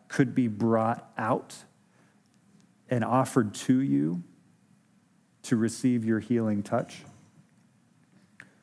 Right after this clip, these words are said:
We pray that your love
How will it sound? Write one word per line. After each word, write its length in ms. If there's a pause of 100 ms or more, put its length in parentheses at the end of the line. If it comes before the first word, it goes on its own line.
(1500)
We 100
pray 840 (540)
that 300 (360)
your 300
love 720